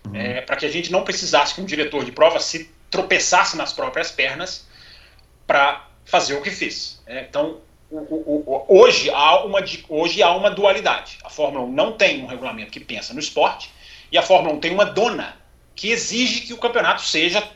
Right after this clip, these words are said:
Speaker 2: terminado sempre, as corridas sejam terminadas em bandeira verde, porque tem o dedo da Liberty.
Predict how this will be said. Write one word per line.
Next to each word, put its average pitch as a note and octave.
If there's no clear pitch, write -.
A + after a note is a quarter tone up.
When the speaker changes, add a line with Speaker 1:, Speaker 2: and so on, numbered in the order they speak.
Speaker 2:
terminado E3+
sempre, F3
as D3+
corridas A3
sejam D#3+
terminadas F3+
em F#3+
bandeira G#3+
verde, B3+
porque C4
tem E4
o -
dedo B3+
da G3+
Liberty. -